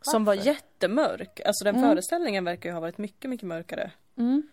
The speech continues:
Speaker 1: Eh,
Speaker 2: Ja,
Speaker 1: än
Speaker 2: hon
Speaker 1: vad
Speaker 2: sa ju
Speaker 1: serien
Speaker 2: det
Speaker 1: blev.
Speaker 2: att hennes humor och hennes, liksom, det hon är intresserad av är, är mycket mörkare typ av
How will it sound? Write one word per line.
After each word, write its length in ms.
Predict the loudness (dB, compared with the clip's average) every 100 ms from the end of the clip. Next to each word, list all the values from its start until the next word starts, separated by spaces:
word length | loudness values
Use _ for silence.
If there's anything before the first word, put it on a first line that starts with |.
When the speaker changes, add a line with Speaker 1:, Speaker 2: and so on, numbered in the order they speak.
| _ _
Speaker 1:
Eh, 120 | -8 -4
Speaker 2:
Ja, 60 |
Speaker 1:
än 20 |
Speaker 2:
hon 100 | -2
Speaker 1:
vad 120 | -2 0
Speaker 2:
sa 100 | 2 2
ju 60 |
Speaker 1:
serien 220 | 0 0
Speaker 2:
det 80 | -2 -6
Speaker 1:
blev. 80 | -4
Speaker 2:
att 40 | -2
hennes 320 | -2 -4 -4
humor 460 | -2 0 -2 -2
och 120 | -2 -2
hennes, 500 | -4 -8 -10 -14 -14
liksom, 520 | -12 -10 -10 -10 -10
det 140 | -8
hon 160 | -8 -8
är 40 |
intresserad 580 | -8 -10 -8 -4 -2 -2
av 140 | -4
är, 320 | -2 -2 -4 -8
är 420 | -8 -6 -6 -6
mycket 560 | -10 -12 -12 -10 -10 -14 _ _ _ _ _ _ _ _ -20 -20 -16
mörkare 580 | -8 -2 -2 -4 -6 -8
typ 300 | -8 -12 -6
av 200 | -6 -6